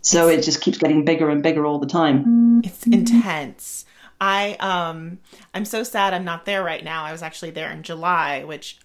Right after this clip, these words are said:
Speaker 2: I try not to travel to the U K in July and August, um, just 'cause it's so busy. But
Speaker 1: Yeah.
Speaker 2: it's kind of inevitable this year. But, um,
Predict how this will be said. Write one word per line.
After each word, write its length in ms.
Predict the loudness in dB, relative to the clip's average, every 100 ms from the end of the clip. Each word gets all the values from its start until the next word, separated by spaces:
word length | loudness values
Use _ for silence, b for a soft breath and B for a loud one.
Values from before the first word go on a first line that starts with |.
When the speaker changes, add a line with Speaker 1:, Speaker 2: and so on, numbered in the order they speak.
| -10
Speaker 2:
I 120 | -10
try 440 | -12 -4 -2 -2
not 320 | -2 -4 -4
to 380 | -10 -10 -10 -12
travel 420 | -8 -6 -6 -8 -14
to 140 | -14
the 80 | -12
U 160 | -12
K 320 | -12 -10 -8 -8
in 160 | -12
July 340 | -14 -8 -8 -6
and 100 | -8
August, 640 | -8 -8 -10 -10 -16 -18 _ _ _ _
um, 640 | -4 -2 -2 -4 -8 -14 -18 _
just 200 | -14 -10
'cause 100 | -14
it's 160 | -12
so 140 | -10 -8
busy. 540 | -8 -8 -8 -10 -14 _ _ _ _ _
But 500 | -4 -4 -6 -10 -8 2
Speaker 1:
Yeah. 180 | 4 4 -4 _ _ _
Speaker 2:
it's 160 | -20 -14
kind 200 | -10 -12
of 60 | -8
inevitable 560 | -6 -6 -6 -8 -10 -10
this 200 | -12 -10
year. 300 | -8 -8 -12 b b _
But, 240 | -2 -2 0
um, 460 | -2 -2 -4 -10